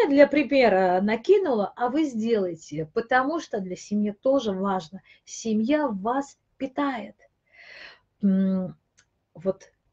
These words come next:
найдите вот это направление. М, для себя что вы хотите, чтобы внутреннее удовлетворение получить? Для работы,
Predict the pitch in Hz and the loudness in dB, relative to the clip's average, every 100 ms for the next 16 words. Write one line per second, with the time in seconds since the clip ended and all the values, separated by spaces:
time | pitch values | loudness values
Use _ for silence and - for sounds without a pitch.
0 | _ _ 190 190 196 247 311 320 - 190 | _ _ -4 -2 -4 0 -2 -2 -6 -10
1 | 175 185 - 285 294 214 196 190 202 202 | -6 -8 0 0 0 0 0 0 -4 0
2 | 208 202 175 165 151 - - - _ 190 | 2 4 2 -2 -8 -14 -16 -20 _ -2
3 | 185 185 202 254 285 247 233 - - 285 | -2 2 4 4 4 4 4 4 4 4
4 | 233 - 202 202 190 - 202 202 208 196 | 4 2 0 0 -4 -4 0 4 4 4
5 | 190 185 180 175 175 170 - 175 170 165 | 4 2 2 2 0 -2 -2 0 0 -2
6 | 160 175 170 175 175 233 277 277 220 185 | -4 -6 -4 -4 4 6 8 6 6 2
7 | 185 156 | 2 -6